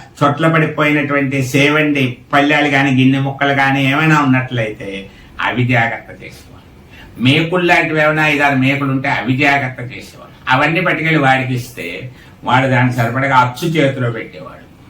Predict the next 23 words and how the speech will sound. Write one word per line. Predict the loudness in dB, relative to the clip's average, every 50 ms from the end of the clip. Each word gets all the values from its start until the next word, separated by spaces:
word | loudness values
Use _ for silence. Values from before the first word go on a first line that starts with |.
| -20 -20 -20 -20 -20 -20 -20 -20 -20 -20 -20 -20 -20 -20 -20 -20 -20 -20 -20 -20 -20 -20 -20 -20 -20 -20 -20 -20 -10 0 2
ఇలాంటి | 4 6 6 6 4 2 0 0
తెలివితేటలు | 2 2 2 2 0 0 0 0 2 4 4
ఆ | 4 4 4
రోజుల్లో | 2 0 0 -2 -2 -2 -2 -2
ఉండేవి. | -2 -2 -2 -4 -4 -6 -8 -10 -14 -20 -20 -20 -20 -20 -20 -20 -20 -20 -20 -20 -20 -20 -20 -20 -20 -20 -20 -20 -20 -20 -20 -20 -20 -20 -20 -20 -20 -20 -20 -20 -20 -20 -20 -20 -20 -20 -20 -20 -12 -4 0
ఏదో | 0 2 2 2
విధంగా | 2 2 0 0 0 0 0 0 0 0 0 0 -4 -8 -12 -18 -20 -14 -4
వాడు | 0 0 2 2 2
వచ్చాడు | 0 -2 -4 -2 2 4 4 4 4 2
అనేటప్పటికీ | 2 2 0 0 -2 -2 -2 -2 -4 -4 -2 -2 0
ఏదో | 0 0 2 2
లోపలికి | 4 4 4 4 2 -2 -4 -4 -2
వెళ్ళి | -2 0 0 0
ఏదో | 0 0 2 2 0 2 2
పాతది | 2 2 2 2 0 -4 -6 -4 -2 -2
ఏదో | 0 0 0 0
ఒకటి | 0 0 -2 -2
పట్టుకెళ్ళి | -2 -4 -4 -4 -4 -4 -4 -2 -2 -2
వాడి | -2 -2 -2 -2
చేతిలో | -2 -2 -2 -2 -2 -2
పెట్టి | 0 -2 -2 -2 0 0
అచ్చు | 0 0 0 -2 -6 -4
తీసుకోవాలంతే. | -2 -2 -2 -2 -4 -6 -6 -6 -6 -6 -8 -12 -16 -20 -20